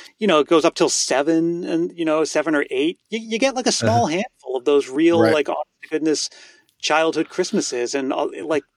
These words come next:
Speaker 1: so many kids just got robbed of that this year.
Speaker 2: Yeah, I, I agree with that. In fact, that's one reason I don't, don't share as many Christmas memories as I used to, is 'cause I, t-, I tell people I gotta space 'em out. I've only been through forty-three Christmases.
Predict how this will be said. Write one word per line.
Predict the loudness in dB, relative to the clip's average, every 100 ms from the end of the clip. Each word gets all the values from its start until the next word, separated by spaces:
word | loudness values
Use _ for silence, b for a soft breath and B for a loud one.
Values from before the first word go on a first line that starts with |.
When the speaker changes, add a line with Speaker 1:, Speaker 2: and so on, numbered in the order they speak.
| _
Speaker 1:
so | -10 -4 0
many | 0 2
kids | 2 0
just | -4
got | -6 -4
robbed | -2 -2 -2
of | -6
that | -6 -8
this | -8 -8
year. | -10 -12 -18 _ _ _ _
Speaker 2:
Yeah, | -4 0 2 0 -4 -4
I, | -4 -2 2
I | 2
agree | 2 2 0
with | 2
that. | 4 4
In | 2 -10 -16 _
fact, | -2 0
that's | 0 -2
one | -2 0
reason | 0 0 -2
I | -2 -2
don't, | -2 _ -6
don't | -4 -4
share | -2 2 2
as | 0
many | -2 -2 -2 -4 -10
Christmas | -4 -4 -2 -4 -2
memories | -2 -2 -2 -4
as | -6 -6
I |
used | -4 -4 -2
to, | -2 -2 -4 B B B B B
is | -6 -4
'cause | -4
I, | -4
t-, | -6 -6
I | -4
tell | -2 -2
people | 0 2
I |
gotta | 2 0
space | 0 0 0
'em | 0 2
out. | 2
I've | 2 2
only | 0 0
been | 0 0
through | 2 0
forty-three | 2 2 2 0 0 0 0
Christmases. | -2 -2 -4 -4 -6 -8